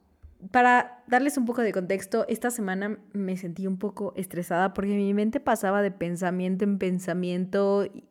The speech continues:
tratando de concentrarse en todo y a la vez en nada, y eso no es bueno para la paz mental, así que sabía que necesitaba mi terapia de sentarme <laughs> y de pintar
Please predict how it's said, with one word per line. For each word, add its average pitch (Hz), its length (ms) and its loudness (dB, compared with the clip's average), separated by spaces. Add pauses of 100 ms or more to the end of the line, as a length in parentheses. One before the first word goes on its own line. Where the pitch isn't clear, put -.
(140)
tratando 190 400 -2
de 196 140 0
concentrarse 180 920 -4
en 185 180 -2
todo 185 280 2
y 208 80 2
a 202 40 0
la 160 120 0
vez 175 180 -4
en 185 120 -2
nada, 185 300 2
y 202 120 0
eso 196 160 -2
no 190 160 -2
es 190 160 -2
bueno 175 260 -4
para 160 140 -6
la 147 140 -8
paz 156 180 -6
mental, 156 340 -4
así 165 160 -8
que 202 120 -12
sabía 156 360 -8
que 170 100 -12
necesitaba 165 500 -6 (680)
mi 254 140 6
terapia 185 640 2
de 170 160 -2
sentarme 214 640 -4
<laughs> - 20 -10
y 226 600 4
de 190 500 0
pintar 165 600 -6